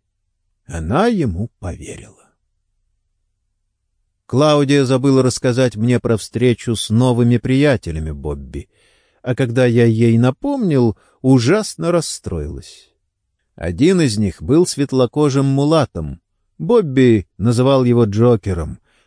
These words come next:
потому что тот беспрестанно сыпал шуточками. Клаудия в его обществе всегда испытывала неловкость, но Бобби объяснил, что Джокер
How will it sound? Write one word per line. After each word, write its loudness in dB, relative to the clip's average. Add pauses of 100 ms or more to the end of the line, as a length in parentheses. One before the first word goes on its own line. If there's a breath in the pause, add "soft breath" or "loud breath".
потому 0
что -4
тот -2
беспрестанно -4
сыпал -8
шуточками. -14 (640)
Клаудия 2
в 0
его 2
обществе -4
всегда -2
испытывала -4
неловкость, -8
но -6
Бобби -2
объяснил, -4
что -14
Джокер -4